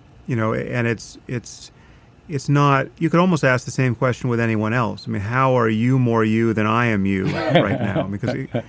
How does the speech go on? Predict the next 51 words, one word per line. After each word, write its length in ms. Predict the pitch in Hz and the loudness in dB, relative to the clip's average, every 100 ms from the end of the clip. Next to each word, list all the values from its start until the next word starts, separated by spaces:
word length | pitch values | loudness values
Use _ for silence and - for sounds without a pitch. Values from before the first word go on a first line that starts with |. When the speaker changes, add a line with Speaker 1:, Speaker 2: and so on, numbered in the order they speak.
| - - | -12 -6
Speaker 2:
Right. 160 | 120 113 | -2 0
Speaker 1:
what 140 | 135 | 0
we 120 | 139 | 0
do, 360 | 135 151 151 - | 0 -2 -6 -10
you 200 | 160 147 | -4 0
know, 100 | 123 | 0
we 140 | 117 | 0
just 160 | 143 160 | 0 2
have 160 | 143 - | 0 2
consciousness, 800 | 135 156 127 - 101 - - - - | 2 2 0 -4 -6 -8 -16 -20 -10
right? 280 | 120 110 123 | -4 -2 -2
You, 140 | 131 | -4
you, 140 | 127 127 | -6 -6
you 80 | 123 | -4
Speaker 2:
Right. 140 | 135 | -2
Speaker 1:
have, 180 | 131 - | -4 -6
w-, 320 | 151 139 120 | -10 -10 -8
there's 200 | 135 120 | -8 -8
just 280 | - 143 - | -6 -6 -2
consciousness 560 | 135 135 131 131 123 | 0 0 -2 -2 -4
and 160 | 131 117 | -4 -4
its 120 | 110 | -6
contents. 600 | - 139 147 107 101 98 - - - - - - | -4 -2 -2 -4 -6 -8 -14 -20 -20 -20 -20 -6
And, 560 | 131 117 113 110 104 - - - | -2 0 0 -2 -4 -10 -20 -14
you 120 | - | -6
know, 100 | 127 | -4
mine 400 | 113 123 139 151 | 0 2 2 4
is 120 | 147 123 | 2 0
the 80 | |
same 300 | 120 147 139 | -2 0 2
of 140 | 131 107 | 2 0
yours, 560 | 123 131 127 113 101 | 2 4 4 2 -2
mine 220 | 143 143 143 | -2 0 0
is 100 | 123 | -2
the 80 | |
same 300 | 120 139 131 | -4 0 0
as 100 | 123 | 0
yours, 280 | 113 120 110 | 0 0 0
but 360 | 95 - 127 - | -4 -2 -2 -2
for 240 | - 123 | -4 -4
the 100 | 107 | -4
content. 540 | - 143 147 98 - - | -2 0 0 -4 -10 -8
I 40 | |
mean, 80 | 110 | -6
if, 80 | 113 | -4
if 180 | 131 | -4
you 120 | 131 170 | 0 2
woke 260 | 165 156 | 2 2
up 160 | 151 - | -2 -2
tomorrow 320 | 135 131 135 | -2 2 2
morning 580 | 123 131 127 110 101 | 2 0 0 0 0